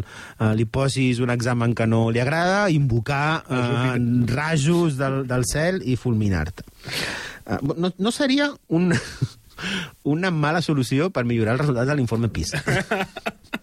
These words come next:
Speaker 1: Desatar
Speaker 2: No.
Speaker 1: la ira divina.
Speaker 2: Home,
Speaker 1: No?
Speaker 2: seria curiós.
Speaker 1: Bueno, ehm, com aconsegueix, eh, Júpiter, com aconsegueix Juli Cèsar, eh, el càrrec de Flamen Dialis?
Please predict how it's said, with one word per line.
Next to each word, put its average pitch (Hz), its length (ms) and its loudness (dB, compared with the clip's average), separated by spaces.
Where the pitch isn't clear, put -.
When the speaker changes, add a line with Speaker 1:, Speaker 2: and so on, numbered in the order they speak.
Speaker 1:
Desatar 151 380 0
Speaker 2:
No. 202 60 2
Speaker 1:
la 170 80 2
ira 151 300 2
divina. 101 440 -2
Speaker 2:
Home, 135 220 -4
Speaker 1:
No? 165 260 -4
Speaker 2:
seria 117 220 0
curiós. 117 380 -2
Speaker 1:
Bueno, 147 360 0
ehm, 139 720 0
com 202 160 0
aconsegueix, 165 680 0
eh, 123 840 0
Júpiter, 90 500 -2
com 143 120 0
aconsegueix 139 400 0
Juli 127 200 2
Cèsar, 123 400 -2
eh, 117 1200 0
el 120 120 0
càrrec 127 260 0
de 107 80 -2
Flamen 104 400 2
Dialis? 80 520 -2